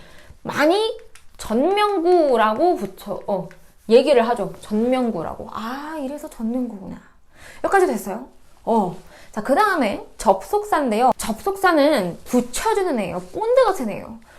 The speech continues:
뭐를 붙여주냐면요. 단어랑 단어를 붙여주기도 하고, 문장과 문장을 붙여주기도 해요. 그 종류는 뭐가 있는지는 뒤에서 조금 더 깊이 들어갈 때 얘기를 할 거고. 자, 접속사는요, 어떻게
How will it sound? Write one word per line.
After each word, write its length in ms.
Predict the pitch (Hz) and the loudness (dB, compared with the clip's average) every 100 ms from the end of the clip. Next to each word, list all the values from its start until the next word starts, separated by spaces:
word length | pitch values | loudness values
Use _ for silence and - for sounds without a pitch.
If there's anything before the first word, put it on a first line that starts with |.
| - | -8
뭐를 400 | 226 294 427 440 | -2 2 4 2
붙여주냐면요. 840 | 370 370 330 277 240 202 247 202 - - - - | 0 -2 -4 -2 -4 -4 -4 -4 -6 -16 -20 -16
단어랑 480 | - 220 320 403 415 | -6 -2 0 0 -2
단어를 420 | 220 220 262 311 | -2 0 2 0
붙여주기도 500 | - 233 220 202 196 | 0 -8 -6 -4 -4
하고, 420 | 202 240 196 - - - - | -4 -4 -6 -8 -14 -20 -6
문장과 840 | 214 285 370 370 359 349 339 370 339 | 0 2 2 2 2 0 4 4 4
문장을 840 | 226 240 269 269 269 294 370 381 | 2 0 0 0 0 0 -2 -4
붙여주기도 640 | - - 240 208 202 185 | -10 -8 -6 -4 -4 -4
해요. 220 | 190 170 - - - - | -4 -8 -10 -20 -20 -2
그 200 | 330 359 | 2 2
종류는 800 | 233 254 285 302 294 339 370 | 2 2 2 0 0 0 2
뭐가 300 | 233 202 269 | 2 4 2
있는지는 640 | 262 269 247 254 302 392 415 | 4 2 2 0 -2 -2 -6
뒤에서 540 | - 220 233 208 254 | -6 0 0 2 -2
조금 420 | - - 392 392 349 | 0 0 2 2 0
더 60 | |
깊이 200 | 339 214 | -2 -6
들어갈 340 | 233 202 196 190 | 0 2 2 2
때 100 | 185 | 0
얘기를 220 | 170 202 | 0 -2
할 140 | 240 | 0
거고. 460 | 269 220 202 - - - - - - | 0 0 0 -2 -4 -16 -18 -18 0
자, 160 | 226 | 0
접속사는요, 1080 | 220 208 208 - 381 339 294 247 269 190 175 - - - - - - - | 4 2 2 -4 -2 0 0 2 2 2 -2 -12 -20 -20 -20 -20 -16 -8
어떻게 520 | 214 - 247 247 254 | -8 0 0 4 2